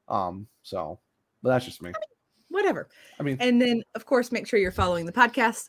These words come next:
Speaker 2: on the Twitter and the gram at Talk Whoa Hockey Pod. So, and this is another week where I'm gonna make the executive decision. This has been the thirty-second episode of Let's Talk Whoa Hockey, also known as the Michael Roosevelt episode of Let's Talk Whoa Hockey.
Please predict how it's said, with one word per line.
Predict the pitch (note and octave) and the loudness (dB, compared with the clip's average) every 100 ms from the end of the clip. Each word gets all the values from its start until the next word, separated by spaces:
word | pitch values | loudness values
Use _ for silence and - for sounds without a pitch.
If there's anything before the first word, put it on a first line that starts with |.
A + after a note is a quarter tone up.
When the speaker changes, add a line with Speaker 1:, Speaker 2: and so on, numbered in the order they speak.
| - | 0
Speaker 2:
on | G3 G3+ F#3+ | 2 2 0
the | |
Twitter | G3+ A3+ G3+ | 0 2 2
and | G3+ G3 | 0 -2
the | F3+ | -2
gram | G3+ F#3+ F3+ - | 0 0 0 -6
at | F3 | -8
Talk | - F3 | -6 -2
Whoa | E3 | -2
Hockey | D#3+ D#3+ D#3+ | -4 -8 -10
Pod. | - D4 D4+ E4 - - - _ _ - | 4 6 6 0 -8 -20 -20 _ _ -8
So, | - B3 A3+ A3 A3 _ _ _ _ _ G3+ - | 0 2 4 2 0 _ _ _ _ _ -18 4
and | A#3+ B3 | 8 10
this | C4+ | 8
is | C#4 | 6
another | C4+ B3+ B3 | 4 6 4
week | B3+ A#3 | 2 2
where | G3 | 4
I'm | G#3 | 6
gonna | A3+ | 4
make | A3 G3+ | 4 0
the | A3 | 0
executive | G3 F#3+ F#3+ F#3 | 0 0 0 -4
decision. | D#3+ F3+ F3+ F3+ F3 F3+ - _ - | -2 -2 0 0 0 -4 -12 _ 0
This | B3+ C#4 | 2 2
has | A#3 | 2
been | A#3 A3 G#3 - F3+ | 4 4 0 -2 -4
the | G3+ G3 | -4 -4
thirty-second | - D4 D4 C#4 A#3+ A3+ | 2 2 2 0 -2 -2
episode | F#3+ G3 F#3 F3 | -4 -2 0 0
of | E3+ E3+ | 0 -4
Let's | G3+ A3 - | -2 -4 -8
Talk | - G3+ - | -4 -4 -2
Whoa | F3 E3 | -4 -2
Hockey, | E3 E3 E3 D3+ D#3 _ _ _ _ | -2 -4 -4 -6 -8 _ _ _ _
also | F4 E4+ - C4+ | 2 2 6 4
known | B3 A#3 | 6 4
as | A3+ | 2
the | G#3 | 2
Michael | G#3+ A3 G#3+ F#3 | 2 0 -2 -2
Roosevelt | G3+ C#4 C#4 C4+ B3+ - | 2 2 2 -2 -2 -2
episode | B3 B3 B3 A3+ | -6 -4 -2 -2
of | - G#3 | -4 -4
Let's | G#3+ G#3 | -4 -4
Talk | A#3 G3 - | -4 -4 -2
Whoa | F#3 | -4
Hockey. | F#3 E3+ - F3 E3+ E3+ | -2 -4 -4 -6 -6 -10